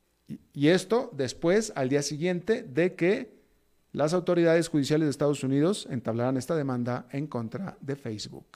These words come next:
Hay que recordar que el Nasdaq está muy, muy cargado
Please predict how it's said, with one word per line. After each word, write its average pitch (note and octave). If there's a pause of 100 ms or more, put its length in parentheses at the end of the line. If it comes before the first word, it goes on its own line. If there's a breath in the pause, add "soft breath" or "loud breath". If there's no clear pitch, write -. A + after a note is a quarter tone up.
(920)
Hay A#2+
que C3
recordar B2
que C#3
el A#2+
Nasdaq E3
está C3+
muy, E3+
muy D#3
cargado B2+